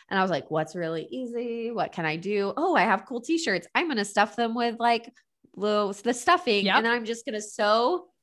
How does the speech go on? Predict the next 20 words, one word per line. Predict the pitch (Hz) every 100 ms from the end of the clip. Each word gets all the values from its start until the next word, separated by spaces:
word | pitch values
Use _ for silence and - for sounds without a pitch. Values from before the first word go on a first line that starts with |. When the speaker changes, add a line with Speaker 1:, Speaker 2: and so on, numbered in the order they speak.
| _
Speaker 1:
the | 240
sides | - 392 381 226 240
and | - 269 226
boom, | 480 330
a | 220
t-shirt | 233 453 403 392 -
pillow | 302 254 208
that | 269
has | 277 -
cute | 359 359
sayings | - 381 359 285 -
<laughs> |
on | 320 -
it." | 277 427 - 180 -
Speaker 2:
<laughs> |
Speaker 1:
So | 254
that's | 262 285 381
what | 285
I | 277
created, | 277 294 247 196 190 220